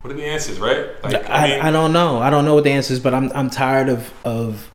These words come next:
Speaker 2: talking about what the answers are and
Speaker 1: Yeah.
Speaker 2: just nothing happening. I saw a video.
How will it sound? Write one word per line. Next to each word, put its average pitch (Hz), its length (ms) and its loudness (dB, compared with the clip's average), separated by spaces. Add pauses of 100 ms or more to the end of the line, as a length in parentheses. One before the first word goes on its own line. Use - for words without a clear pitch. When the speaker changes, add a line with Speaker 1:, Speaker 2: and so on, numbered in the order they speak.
(120)
Speaker 2:
talking 131 360 0
about 120 280 2
what 123 200 0
the 120 180 -4
answers 117 340 -4
are 123 300 -2
and 117 300 -4
Speaker 1:
Yeah. 110 40 -4
Speaker 2:
just 113 220 -2
nothing 123 400 0
happening. 110 600 -4 (320)
I 117 120 0
saw 131 260 2
a 120 80 2
video. 127 640 2